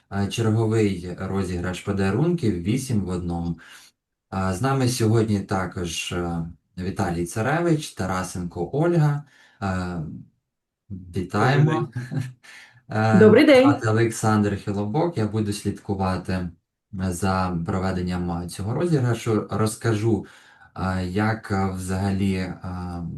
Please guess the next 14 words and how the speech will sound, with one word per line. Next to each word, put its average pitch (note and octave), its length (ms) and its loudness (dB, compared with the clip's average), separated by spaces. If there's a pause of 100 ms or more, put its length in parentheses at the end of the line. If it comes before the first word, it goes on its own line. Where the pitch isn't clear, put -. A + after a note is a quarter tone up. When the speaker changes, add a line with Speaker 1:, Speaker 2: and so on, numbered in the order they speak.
(260)
Speaker 1:
які G2+ 260 -4
були G2 220 -2
умови, F#3+ 520 0 (320)
е, G2 100 0
які G2+ 240 -2
в - 20 0
нас G2 160 0
будуть F#2+ 300 -4
подарунки, D#3 640 0
е, D3 160 0 (180)
проговорю F#2 580 0
це D#2+ 380 -8
ще F3 360 -4
раз. F3 340 -4